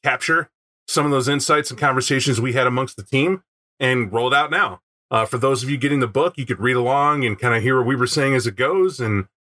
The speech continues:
jump to Discord and go, "I totally disagree with you, Bob. At last I've caught you." Or maybe go, "Yes, absolutely. What, what happened here?"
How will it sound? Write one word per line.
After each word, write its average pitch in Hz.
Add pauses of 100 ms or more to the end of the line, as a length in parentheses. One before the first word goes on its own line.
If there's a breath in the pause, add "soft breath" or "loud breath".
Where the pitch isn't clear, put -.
jump 175
to 185
Discord 170
and 139
go, 127
"I 180
totally 311
disagree 240
with 214
you, 196
Bob. 190
At 135
last 190
I've 180
caught 170
you." 110 (340)
Or 151
maybe 151
go, 139
"Yes, 147
absolutely. 123
What, 110
what 117
happened 123
here?" 95